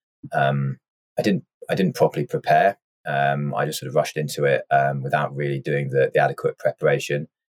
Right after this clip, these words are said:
I didn't build relationships with investors beforehand. That's super, super important. Um, and, you know, to, to, raising money at this stage is all about trust. Does, does,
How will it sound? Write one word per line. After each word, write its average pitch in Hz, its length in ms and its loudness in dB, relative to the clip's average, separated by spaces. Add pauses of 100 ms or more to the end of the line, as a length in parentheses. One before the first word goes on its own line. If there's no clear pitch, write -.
I 87 80 -2
didn't - 180 4
build 85 240 4
relationships - 640 0
with 76 80 -4
investors 82 400 0
beforehand. 104 600 2 (100)
That's - 180 2
super, - 400 -4
super 76 320 -2
important. 78 600 2 (380)
Um, 71 540 2 (360)
and, 76 540 2
you 76 120 0
know, 69 80 2
to, - 120 -12
to, - 160 -10 (800)
raising 113 300 4
money 90 200 -4
at 80 60 -4
this 90 120 -6
stage 76 240 0
is 73 80 -6
all 69 100 -4
about 60 220 0
trust. - 340 -2 (160)
Does, 147 140 -4
does, - 340 -4